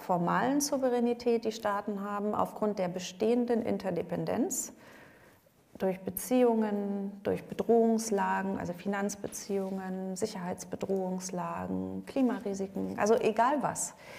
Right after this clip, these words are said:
Die transnationale Verflechtung, die transnationalen Risiken sind so groß, dass wir an ganz vielen Stellen, wenn wir uns schützen wollen, das alleine schon gar nicht mehr können.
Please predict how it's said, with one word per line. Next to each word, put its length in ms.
Die 100
transnationale 1000
Verflechtung, 600
die 80
transnationalen 840
Risiken 380
sind 200
so 180
groß, 480
dass 240
wir 120
an 120
ganz 260
vielen 280
Stellen, 560
wenn 260
wir 180
uns 220
schützen 560
wollen, 720
das 340
alleine 460
schon 200
gar 180
nicht 260
mehr 140
können. 460